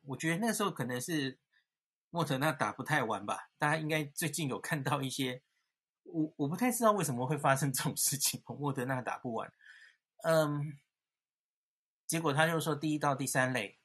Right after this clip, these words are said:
的二十八天都可以来接种，开放一到三类。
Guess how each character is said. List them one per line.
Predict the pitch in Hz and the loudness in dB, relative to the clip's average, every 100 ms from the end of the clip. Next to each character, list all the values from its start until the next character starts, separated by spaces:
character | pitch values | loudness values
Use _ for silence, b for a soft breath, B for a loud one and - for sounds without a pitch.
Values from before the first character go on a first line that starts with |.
| _ _ - | _ _ -4
的 | 120 113 110 104 _ | -4 -2 -8 -12 _
二 | 156 | -4
十 | 139 135 | -4 0
八 | 120 120 | 0 0
天 | 123 110 113 - | -2 -6 -8 -4
都 | 127 | -2
可 | 131 131 | -2 -6
以 | 113 117 | -6 -6
来 | - - | -10 -12
接 | - 113 | -8 -6
种， | 113 - - | -6 -8 -10
开 | - 160 | -4 0
放 | 165 147 | 0 -2
一 | 139 135 | -4 -4
到 | 135 120 _ | -6 -8 _
三 | - - 110 110 | -8 -4 -4 -6
类。 | 117 | -10